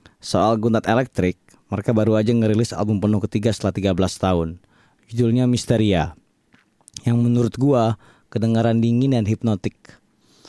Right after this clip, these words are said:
Vokalnya Henry Foundation yang datar berhasil ngasih kesan yang stoik seperti biasanya sih. Maksud gua, karena kita nggak lagi ada di tahun delapan puluhan, bukan berarti New Wave nggak bisa berkembang lebih jauh lagi.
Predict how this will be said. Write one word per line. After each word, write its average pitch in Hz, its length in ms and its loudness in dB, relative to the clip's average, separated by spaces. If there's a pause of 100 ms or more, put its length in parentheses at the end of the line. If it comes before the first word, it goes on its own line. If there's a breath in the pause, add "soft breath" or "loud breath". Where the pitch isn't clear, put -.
(260 soft breath)
Vokalnya 123 720 2
Henry 120 300 2
Foundation 113 560 0
yang 120 160 2
datar 110 380 0
berhasil 117 640 0
ngasih 120 360 -2
kesan 120 260 -4
yang 113 120 -4
stoik 127 460 -2
seperti 98 360 -8
biasanya 117 400 -2
sih. 101 220 -6 (380 loud breath)
Maksud 131 280 -2
gua, 127 380 2 (420 loud breath)
karena 131 220 0
kita 131 200 0
nggak 143 200 2
lagi 143 220 2
ada 143 140 2
di 135 80 2
tahun 139 200 0
delapan 135 260 2
puluhan, 127 480 2 (340)
bukan 120 240 0
berarti 117 240 2
New 123 240 2
Wave 113 320 0
nggak 98 160 0
bisa 110 160 -2
berkembang 123 320 0
lebih 120 160 0
jauh 123 180 2
lagi. 135 540 0